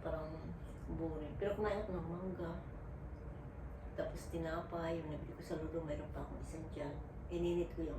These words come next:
isa. Tapos tanghali, kumain naman ako ng kanin.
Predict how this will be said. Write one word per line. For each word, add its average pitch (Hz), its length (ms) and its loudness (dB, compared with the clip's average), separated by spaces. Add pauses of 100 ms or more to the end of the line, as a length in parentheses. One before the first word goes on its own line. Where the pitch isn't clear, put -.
isa. 151 240 -2 (1300)
Tapos - 560 -2
tanghali, 190 400 4
kumain 185 320 2
naman 185 160 4
ako 165 160 0
ng 151 160 -4
kanin. 147 420 0